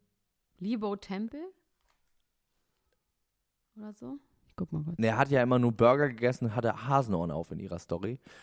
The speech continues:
Speaker 2: Und die Sache ist ja jetzt nun die. Sie hat alle Bilder gelöscht, die es, äh, gab von den beiden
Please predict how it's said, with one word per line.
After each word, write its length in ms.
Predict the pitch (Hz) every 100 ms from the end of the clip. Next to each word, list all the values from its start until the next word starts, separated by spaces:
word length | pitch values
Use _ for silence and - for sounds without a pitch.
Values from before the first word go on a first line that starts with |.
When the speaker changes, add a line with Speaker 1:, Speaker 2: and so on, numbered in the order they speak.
| - - - - _ -
Speaker 2:
Und 400 | 123 117 123 - _ -
die 140 | 123
Sache 300 | 123 156 165
ist 220 | - -
ja 80 | 123
jetzt 320 | 113 110 -
nun 180 | 110 98
die. 220 | 90 80 - _ - _
Sie 160 | - 120
hat 100 | -
alle 340 | 107 127 156 170
Bilder 360 | 127 147 175
gelöscht, 520 | 165 151 151 - - _ _ _
die 180 | 113 117
es, 180 | 113 -
äh, 180 | 101 101
gab 340 | 98 98 127
von 160 | - 143
den 120 | 147
beiden 340 | 127 143 180